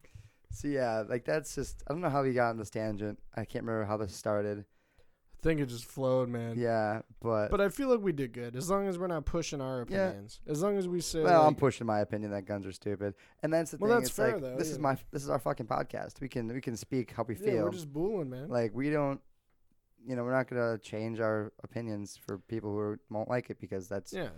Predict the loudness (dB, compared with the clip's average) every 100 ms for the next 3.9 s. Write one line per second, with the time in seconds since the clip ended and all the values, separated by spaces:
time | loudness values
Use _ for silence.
0 | -16 -20 -8 -2 0 2 0 2 2 2
1 | 0 2 2 2 0 2 4 2 0 0
2 | 0 0 0 0 0 -2 -2 -2 -4 -4
3 | -2 2 2 4 2 4 2 2